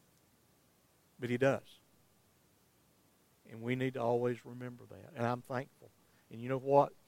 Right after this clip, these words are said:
Every day I'm reminded of how thankful I should be that God forgives sin. He, let me tell you, I, I, some,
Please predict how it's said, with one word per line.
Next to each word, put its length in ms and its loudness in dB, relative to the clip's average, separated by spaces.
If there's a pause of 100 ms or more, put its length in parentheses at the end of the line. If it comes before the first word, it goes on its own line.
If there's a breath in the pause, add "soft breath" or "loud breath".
(300)
Every 260 6
day 280 6
I'm 180 2
reminded 480 0
of 80 -12
how 160 -10
thankful 400 -8
I 80 -4
should 240 -18
be 280 -6 (1000)
that 180 2 (240)
God 560 6 (540)
forgives 760 -4
sin. 260 -10
He, 120 4 (320 soft breath)
let 120 8
me 20 -10
tell 300 4 (200)
you, 60 8
I, 60 12
I, 80 10 (180)
some, 220 8